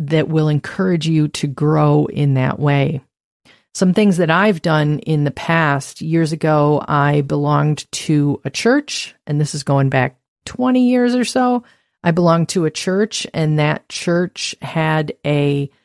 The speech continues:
social group where they got together once a month at someone's house, and that person hosted dinner, hosted a little dinner party, some games, and I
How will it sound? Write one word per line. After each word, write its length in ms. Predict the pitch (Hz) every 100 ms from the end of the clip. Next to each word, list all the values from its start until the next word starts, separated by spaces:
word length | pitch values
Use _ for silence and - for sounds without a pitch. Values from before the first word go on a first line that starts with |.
| _ _
social 420 | - 220 220 220
group 500 | 175 185 190 185 -
where 240 | 170 160 151
they 120 | 151
got 300 | 151 160 -
together 580 | 165 165 156 151 151 151
once 340 | 147 151 151
a 40 | 180
month 400 | 143 143 151 - -
at 160 | 117
someone's 380 | - 143 143 147
house, 480 | - 196 196 185 -
and 280 | 147 139 139
that 160 | 139
person 400 | - 147 - 139
hosted 480 | 127 143 - 139 143
dinner, 500 | 196 196 190 185 170 - 160
hosted 220 | - 147
a 40 |
little 200 | 147 143
dinner 240 | 147 180 185
party, 520 | 185 175 170 170 165 -
some 220 | - 156
games, 520 | 175 170 170 165 - _ _ _ _ _ _
and 520 | 170 165 160 156 147 - _ 151
I 560 | 151 151 160 160 -